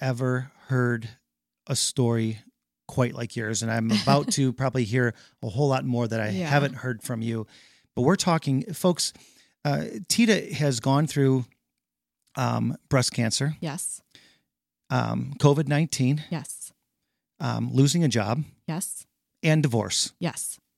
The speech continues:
Speaker 1: All
Speaker 2: Yeah.
Speaker 1: within a couple year period.
Speaker 2: All within a couple years, maybe three years. And I, I think I read somewhere, it, it was right after I got diagnosed. And, you know, you, as you do, just trying to make sense of things, <laughs> you, you go to the Google. Um, but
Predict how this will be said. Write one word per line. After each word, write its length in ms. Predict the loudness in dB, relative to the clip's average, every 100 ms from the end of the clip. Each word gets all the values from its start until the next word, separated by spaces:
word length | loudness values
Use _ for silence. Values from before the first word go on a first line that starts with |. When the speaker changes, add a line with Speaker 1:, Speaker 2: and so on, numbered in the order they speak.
| _ -10 4
Speaker 1:
All 140 | 8
Speaker 2:
Yeah. 40 | 8
Speaker 1:
within 220 | 8 6
a 40 |
couple 220 | 4 4
year 180 | 6 6
period. 300 | 6 2 0 -2 2
Speaker 2:
All 260 | 6 6
within 260 | 6 6 4
a 60 |
couple 260 | 4 2 2
years, 400 | 2 2 0 0
maybe 360 | 0 2 2 0
three 340 | 0 0 2
years. 480 | 2 2 2 2 2
And 100 | 0
I, 100 | 0
I 160 | 2
think 180 | 2 2
I 80 | 2
read 260 | 4 2 2
somewhere, 640 | 0 0 0 0 -2 -4
it, 160 | -6 -8 -12 -8
it 60 | -2
was 160 | -2 0
right 200 | 2 2
after 240 | 0 0
I 180 | -2 -2
got 180 | -4 -4
diagnosed. 680 | -4 -2 -2 -2 -2 -2
And, 240 | -2 -4 -6 -12 _ -4
you 80 | 0
know, 80 | 2
you, 180 | 2 0 -4 0
as 240 | 0 2
you 100 | -2
do, 240 | 0 0
just 240 | 0 0 -2
trying 160 | -2
to 60 | -2
make 180 | -2 -2
sense 260 | -4 -2
of 120 | -4 -2
things, 340 | -2 -2 0
<laughs> 0 |
you, 100 | -2 -2
you 140 | -4
go 140 | -2 -2
to 100 | -2
the 80 |
Google. 460 | -2 -4 -4 -4 -6 -8 -10 -8 -2
Um, 440 | 2 4 2 0 -6 -2
but 260 | 2 2 0